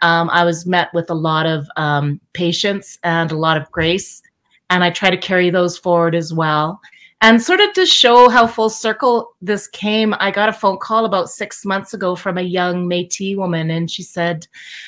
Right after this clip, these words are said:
um, "I'm just starting my journey on rec-, reclaiming my heritage." And she said, "And I heard you're a drummer, and I would love to get together and do some drumming and learn some songs." And I said, "Yes, I, I would love to do that for you and, and with you." And as I hung up the phone, I realized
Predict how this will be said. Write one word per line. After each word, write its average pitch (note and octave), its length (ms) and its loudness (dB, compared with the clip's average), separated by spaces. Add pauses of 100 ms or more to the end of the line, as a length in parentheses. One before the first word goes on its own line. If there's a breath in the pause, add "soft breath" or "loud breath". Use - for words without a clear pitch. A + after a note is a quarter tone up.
(200 loud breath)
um, D#3+ 280 0
"I'm F#3+ 120 2
just G3+ 180 -6
starting G#3 280 2
my G3 160 0
journey F#3 420 -2
on E3+ 160 0
rec-, E3+ 160 -2 (240)
reclaiming G3 500 -2
my E3+ 220 0
heritage." F3+ 640 -2
And E3 100 -6
she F3+ 120 -6
said, F3 260 -6
"And E3+ 240 -4 (480 loud breath)
I G#3 80 4
heard A3+ 260 4
you're A#3+ 140 4
a A3+ 80 6
drummer, G#3+ 380 4
and E3 180 2
I F3 60 0
would F3 120 -2
love F#3+ 200 -2
to A3 100 -6
get G3 180 -2
together F#3+ 380 -2
and E3 120 -2
do F3+ 100 -2
some F3 240 -8
drumming F3+ 400 -2
and E3+ 100 -4
learn E3+ 200 -4
some E3 140 -12
songs." E3 600 -4
And E3+ 80 -6
I F3 40 -4
said, E3+ 200 -12
"Yes, C4+ 320 -4
I, E3+ 140 0
I - 120 -4
would F3+ 140 -4
love G#3 240 -2
to F#3 120 -6
do E3 180 -2
that D#3 340 -2
for E3+ 240 -4
you E3 220 -2
and, D3+ 240 -4
and E3+ 120 -2
with F3 220 -2
you." D#3+ 280 -2 (680 loud breath)
And A3+ 140 6
as A#3 140 4
I A#3+ 60 4
hung A#3 240 4
up B3 120 4
the C4 80 0
phone, A3+ 280 0
I A#3 80 2
realized G3+ 840 2